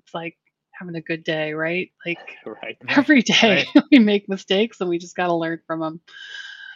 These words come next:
Speaker 1: Um, all right. So next question for me is, I wanna know if you've got any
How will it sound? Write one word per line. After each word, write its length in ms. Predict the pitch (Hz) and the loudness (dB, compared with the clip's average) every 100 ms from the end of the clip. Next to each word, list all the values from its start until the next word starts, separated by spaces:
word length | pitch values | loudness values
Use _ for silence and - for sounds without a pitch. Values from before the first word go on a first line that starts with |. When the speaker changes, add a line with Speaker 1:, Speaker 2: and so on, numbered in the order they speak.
| _ | _
Speaker 1:
Um, 440 | - 175 170 170 - - | 2 4 4 0 -6 4
all 100 | 233 | 6
right. 260 | 208 170 _ | 6 2 _
So 480 | - 202 196 190 185 | 0 2 4 2 0
next 480 | 208 202 247 - - | -4 -4 -4 -8 -4
question 340 | 262 254 226 | -2 0 -2
for 140 | 208 180 | -4 -4
me 320 | 180 170 156 | -4 -4 -4
is, 120 | 160 - | -10 -10
I 80 | 190 | -4
wanna 220 | 214 214 | -2 -2
know 140 | 202 185 | -2 -4
if 140 | - | -6
you've 120 | 180 | -12
got 260 | 180 170 165 | -4 -4 -4
any 300 | 170 170 170 | -6 -8 -10